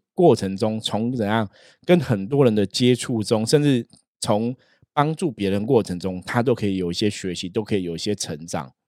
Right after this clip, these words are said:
所以我们常常跟大家讲嘛，如果真的是个修行的朋友，你最后要走到大愿跟大爱哦，这个我要一直不断重复讲。那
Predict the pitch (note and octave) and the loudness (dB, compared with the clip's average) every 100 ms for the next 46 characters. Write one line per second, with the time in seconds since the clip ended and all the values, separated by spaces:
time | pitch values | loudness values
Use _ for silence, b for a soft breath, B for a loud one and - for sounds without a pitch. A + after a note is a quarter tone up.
0 | _ _ _ _ _ _ _ _ _ _ | _ _ _ _ _ _ _ _ _ _
1 | - B2+ G#2 G2 G2+ A2+ A#2 A#2 A2+ A2 | 6 6 4 -4 -4 -2 -2 -2 -2 -2
2 | F2+ E2+ G2 C3 A2 A2+ G#2+ G2+ F#2+ G#2+ | -6 -4 0 0 0 -2 -2 -2 -2 -2
3 | G2 F#2 F#2 G2 F#2 - B2+ A#2 A2+ F#2 | -4 -6 -6 -8 -6 2 4 4 2 -2
4 | F2 G#2 F#2 - _ _ _ _ _ _ | -2 -2 -2 -8 _ _ _ _ _ _
5 | - B2 F#2 F#2 B2 G2+ E2 _ _ _ | 2 2 0 2 4 4 0 _ _ _
6 | A#2 G#2+ G#2+ - A#2 F2+ F#2 G#2+ F#2 F2 | 0 0 -4 -4 -2 -2 -4 -6 -6 -6
7 | D#3 C#3 G2+ A2+ D#3 - A2 _ _ - | -4 -2 -2 -2 -4 -6 -10 _ _ -12
8 | A#2+ E3 G#2+ - G#2 C#3 A#2 G2 D2+ - | -2 -2 -2 -6 -8 -8 -6 -6 -8 -12
9 | _ _ _ _ _ - D3+ B2+ A#2+ A2+ | _ _ _ _ _ 2 4 4 2 -4